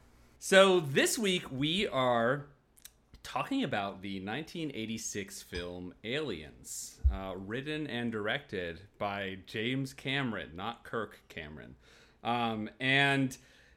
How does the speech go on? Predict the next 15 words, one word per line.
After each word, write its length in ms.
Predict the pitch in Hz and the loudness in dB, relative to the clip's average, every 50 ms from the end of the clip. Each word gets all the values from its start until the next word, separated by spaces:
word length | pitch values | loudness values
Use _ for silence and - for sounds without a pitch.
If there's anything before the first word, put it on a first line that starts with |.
| _ _ _ _ _ _ _ _ _ _ _ - 127 135 135 135 | _ _ _ _ _ _ _ _ _ _ _ -20 -12 -8 -6 0
while 360 | 135 147 175 190 220 233 233 | 4 8 10 10 10 10 8
we 160 | 254 240 220 | 6 6 6
are 120 | 190 170 | 6 6
talking 520 | 165 - - - 170 170 170 - 180 170 160 | 4 2 0 4 4 4 4 2 0 2 2
about 680 | 151 139 147 139 139 139 131 127 123 - - - - - - _ _ _ - | 4 6 6 8 8 8 6 4 2 -2 -6 -12 -12 -14 -18 _ _ _ -6
Aliens, 960 | 131 139 139 143 147 160 170 170 175 175 190 226 247 240 233 - - - - - - - | 0 2 4 4 4 4 4 4 2 2 0 -2 -4 -6 -6 -8 -8 -10 -10 -12 -12 -6
um, 760 | 123 127 127 127 127 127 127 123 120 117 110 104 107 110 - - - - | 0 2 4 4 6 4 4 4 4 2 2 2 -2 -6 -10 -14 -8 -2
I 80 | 127 131 | -2 -2
feel 320 | 131 - - 160 160 151 | -2 0 2 4 6 6
like 460 | 147 143 139 135 131 127 - - - _ _ _ _ _ _ _ _ - _ _ _ - - - | 8 8 6 6 4 2 -2 -10 -18 _ _ _ _ _ _ _ _ -20 _ _ _ -20 -20 -16
the, 680 | - 113 110 110 127 123 123 120 120 120 127 147 147 131 | -14 -14 -4 0 2 4 4 4 4 4 4 2 0 0
the 100 | 127 147 | 0 -2
specter 680 | 143 - - - - 196 202 208 202 - 190 180 175 160 | -2 -2 -4 0 6 6 6 6 6 2 2 6 6 6
of 100 | 147 143 | 4 4
Alien 1000 | 131 143 151 151 151 139 135 123 117 110 107 107 101 101 98 98 98 98 - | 6 8 8 8 8 6 4 4 4 4 2 0 -2 -4 -4 -6 -6 -8 -10